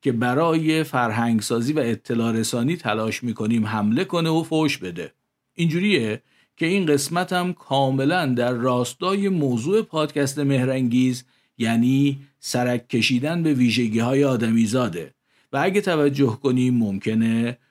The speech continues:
کمکمون کنه خودمونو کمی بهتر بشناسیم. اینم بگم و این قسمت رو تموم کنم.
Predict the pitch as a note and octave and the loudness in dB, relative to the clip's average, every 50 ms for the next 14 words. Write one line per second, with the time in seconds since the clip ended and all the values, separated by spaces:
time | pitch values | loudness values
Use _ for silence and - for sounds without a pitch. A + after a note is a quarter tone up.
0 | _ _ _ - B2 C3 F3 G#3 G#3 - F3 D#3 C#3 C3+ C#3 C3+ C3+ C3+ B2+ A#2+ | _ _ _ -4 -2 0 0 0 0 0 0 2 2 2 2 0 0 0 2 2
1 | B2 A#2+ A#2 A#2 - - E3+ A#2+ G#2+ G2+ G2 F#2+ F#2 F2+ F2+ F2 E2 C#2 - - | 2 0 0 -2 -2 -2 -2 0 0 -2 -2 -2 -4 -6 -6 -8 -10 -12 -14 -20
2 | _ _ _ _ _ - A2 G2+ G2+ G2 F#2 F#2+ F#2+ E2+ - - - F2+ E2 E2 | _ _ _ _ _ -8 -4 -4 -2 -2 -4 -4 -6 -8 -8 -8 -8 -8 -8 -8
3 | D2 C#2+ C#2+ - - D2 D2+ - - - D2+ - _ _ _ _ _ _ _ _ | -8 -8 -8 -8 -8 -8 -10 -10 -10 -10 -10 -16 _ _ _ _ _ _ _ _
4 | _ _ _ _ _ _ _ _ _ _ _ _ _ _ G3+ F#3+ D#3+ C3+ B2+ C3 | _ _ _ _ _ _ _ _ _ _ _ _ _ _ 0 2 2 2 2 2
5 | C#3 G3 A#3 G#3+ A3+ G#3 F#3+ F3+ F3 F3 F3 D3+ C3 A2+ - - A#2 A#2 A2 - | 2 2 2 2 0 0 0 0 0 0 0 0 0 -2 -2 -2 -2 -4 -2 0
6 | C3 C3 B2+ B2+ C3 - - G2+ G2 G2+ G2 F2+ E2+ - - F2+ E2 E2+ E2+ D#2+ | 0 0 2 0 0 -2 -2 -2 -2 -2 -4 -6 -8 -10 -12 -12 -10 -10 -10 -12
7 | - - - | -12 -16 -20